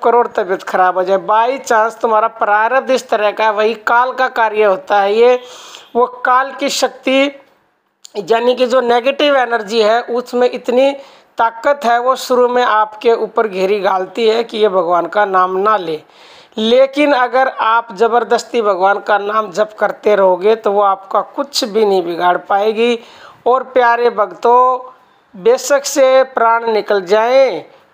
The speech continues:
क्योंकि अगर पहली बात तो प्राण निकलेंगे नहीं और प्राण तो सबके निकलने ही हैं,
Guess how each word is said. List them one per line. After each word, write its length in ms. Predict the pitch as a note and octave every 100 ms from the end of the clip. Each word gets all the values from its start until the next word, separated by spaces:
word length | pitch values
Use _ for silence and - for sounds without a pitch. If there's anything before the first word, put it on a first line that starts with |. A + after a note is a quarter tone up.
| -
क्योंकि 440 | C#4 D4 D4 D4
अगर 480 | - B3+ B3 D4 C4 D3+ - - _ _
पहली 320 | A#3+ A#3 C4
बात 280 | C4+ C4+ C4+
तो 80 | C#4+
प्राण 400 | C#4 C#4+ C#4+ C#4+
निकलेंगे 580 | C#4 C#4+ C#4 C#4 C4+ C#4
नहीं 360 | C4+ A3+ A3+ A#3 - - _
और 240 | C4 C#4+ C#4+ - -
प्राण 340 | C4+ C4+ C#4+
तो 140 | C#4+ D4+
सबके 380 | - C#4+ B3 D4
निकलने 460 | D4+ D4+ D4+ D4+
ही 100 | D4+
हैं, 260 | B3+ B3+ B3